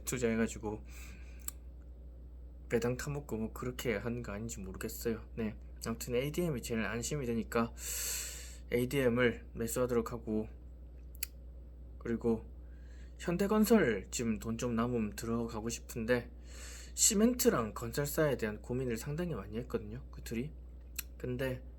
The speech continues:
뭐 굳이 조금 더 디테일하게 들어가면 현대건설과 아세아 시멘트에 대한 고민을 좀 했었어요. 그것도 제가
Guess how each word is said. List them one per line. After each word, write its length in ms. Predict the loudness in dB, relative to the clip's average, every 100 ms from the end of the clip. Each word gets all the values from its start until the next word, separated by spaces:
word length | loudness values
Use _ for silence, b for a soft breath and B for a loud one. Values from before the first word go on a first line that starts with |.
| -14 -14 -14 -14 -16 -14 -14 -10
뭐 340 | 0 2 2 -2
굳이 480 | -2 2 4 4 0 -14 -14 -8
조금 280 | -4 -2 -2
더 80 | -2
디테일하게 460 | -6 2 2 4 0
들어가면 300 | -2 -2 -2
현대건설과 800 | 0 2 2 4 2 2 2 0 -4 B B B
아세아 300 | -2 2 4
시멘트에 960 | 4 2 0 0 -6 -6 -8 -6 -6 -2
대한 320 | 0 0 -4 -8
고민을 380 | -6 -2 0 -2
좀 180 | -4 -6
했었어요. 600 | -6 -8 -6 -4 -2 -4 -6 B B B B B -14
그것도 720 | -6 -2 4 4 4 0 -2
제가 260 | -2 -6 -6